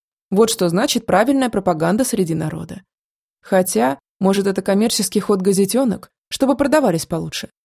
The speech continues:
А всё, что имеет на себе изображение принца, гарантированно распродаётся полностью". "То портрет, а это вживую", мечтательно вздохнула рыжая. "А вдруг он пригласит меня на танец?" Я чуть не подавилась.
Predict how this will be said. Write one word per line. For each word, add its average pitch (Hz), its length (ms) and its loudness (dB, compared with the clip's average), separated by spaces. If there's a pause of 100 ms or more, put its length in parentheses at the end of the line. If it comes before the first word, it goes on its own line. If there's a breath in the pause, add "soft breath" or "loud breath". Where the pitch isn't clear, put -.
(140)
А - 80 0
всё, 269 240 2
что - 160 0
имеет 202 460 2
на 180 80 0
себе 208 260 2 (120)
изображение 196 600 2
принца, 294 400 0
гарантированно 220 760 2
распродаётся 254 720 -2
полностью". 170 640 -10 (680)
"То 208 200 4
портрет, 185 680 0 (100)
а 170 120 0
это 175 200 2
вживую", 202 640 2 (180)
мечтательно 254 680 0
вздохнула 185 520 -2
рыжая. 175 500 -6 (300)
"А 185 120 0
вдруг 233 480 0 (120)
он 262 460 2
пригласит 233 520 0
меня 247 220 4
на 247 120 2
танец?" - 460 -8 (400)
Я 185 400 2
чуть 185 260 -2
не 165 100 2
подавилась. 156 680 -8